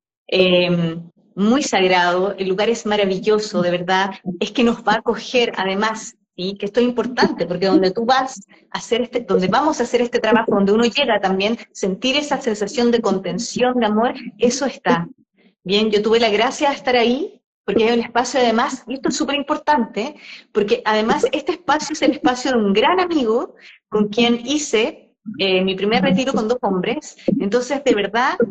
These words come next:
es un espacio que está, es como decirlo, trabajado, lindo, energéticamente poderoso. Ahí pasan muchas cosas. Y vamos a estar con el corazón abierto para lo que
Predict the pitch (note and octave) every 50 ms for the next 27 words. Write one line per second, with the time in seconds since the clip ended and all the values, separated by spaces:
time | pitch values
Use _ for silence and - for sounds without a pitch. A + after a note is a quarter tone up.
0 | - - B3+ B3+ D#4+ D#4+ D#4 - - C4+ A#3+ B3 D4+ D#4 - - B3 B3+ B3+ -
1 | A3+ - - _ - A#3+ A#3+ B3 A#3 - - - - _ _ _ _ _ _ _
2 | - - - C4+ C4 B3 B3+ C4 A#3+ A#3+ B3+ B3+ C4 C4 B3 A3+ G#3+ G#3 G#3 -
3 | G#3 G#3 - - - C4 A#3+ A#3 A3+ A3+ A3 A3 A3 A3 A3 A3+ A#3+ B3+ B3 A#3
4 | A3 A3 G#3+ G#3 G#3+ G#3 G#3 G#3 G#3+ G#3 G3+ - B3+ B3+ A#3+ - A#3 A3+ A3+ A#3
5 | A#3 A3+ - A#3+ - A3 G#3+ G#3 G#3+ A3 A3+ A3+ A3+ - - G#3+ G3+ G3+ G3+ -
6 | - - - - A#3+ A3+ A3 A#3+ A#3+ - B3 A#3 A#3 B3 B3+ B3 - B3 A#3+ -
7 | - A3+ G#3+ G#3 - - G#3+ G#3+ A3 A3 - _ _ _ _ _ _ _ _ _
8 | _ _ - G#3 G3 A#3 C4 D#4 E4+ E4 D#4+ D4+ C4+ - D4+ C#4 - - B3 A#3+
9 | A#3 A3+ - B3+ B3+ C4+ C4 B3 B3+ C4 B3 B3+ B3+ C4 C4 B3+ A#3+ A3+ A#3 G#3+
10 | - G#3 G3+ G3+ -